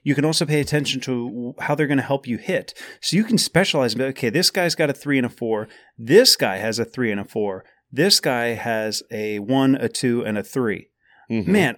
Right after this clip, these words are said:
Speaker 1: I hit hard on a three,
Speaker 2: Oh,
Speaker 1: and I
Speaker 2: yeah,
Speaker 1: still hit
Speaker 2: yeah.
Speaker 1: pretty darn good on a four. Yeah, I miss on a five or six, but to that point, I could also take a guy that has one, two, three, a guy that
Speaker 2: Mm-hmm.
Speaker 1: has four, five, and a guy that has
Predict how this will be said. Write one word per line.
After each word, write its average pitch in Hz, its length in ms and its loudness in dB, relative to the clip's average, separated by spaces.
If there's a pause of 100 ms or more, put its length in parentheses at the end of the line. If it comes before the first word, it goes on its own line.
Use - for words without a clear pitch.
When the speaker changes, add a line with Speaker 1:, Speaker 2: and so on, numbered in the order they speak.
Speaker 1:
I 226 220 6
hit 127 360 0
hard 196 560 6
on 127 160 4
a 110 60 -4
three, 113 480 -4
Speaker 2:
Oh, 104 80 4
Speaker 1:
and 127 100 10
I 120 60 6
Speaker 2:
yeah, 113 180 8
Speaker 1:
still 233 240 6
hit 156 120 8
Speaker 2:
yeah. 82 120 0
Speaker 1:
pretty 202 340 -2
darn 156 280 4
good 147 160 4
on 123 100 4
a 107 40 -2
four. 139 280 0
Yeah, 226 160 4
I 160 80 4
miss 175 260 4
on 120 120 0
a - 40 -10
five 104 240 -4
or 101 60 -10
six, - 320 -2 (260)
but 117 140 -8
to 127 100 -4
that 110 200 -6
point, - 320 0
I 113 80 -2
could 135 160 2
also 170 240 4
take 120 260 -2
a 117 60 -2
guy 113 180 4
that 104 100 -2
has 101 200 0
one, 101 180 -2
two, 127 160 -2
three, 160 380 -2 (480)
a 131 100 2
guy 123 220 4
that 120 80 4
Speaker 2:
Mm-hmm. 113 80 0
Speaker 1:
has 107 240 -2 (240)
four, 110 300 -4
five, 139 520 -2 (480)
and 131 100 4
a 120 60 4
guy 120 180 4
that 117 120 0
has 110 240 0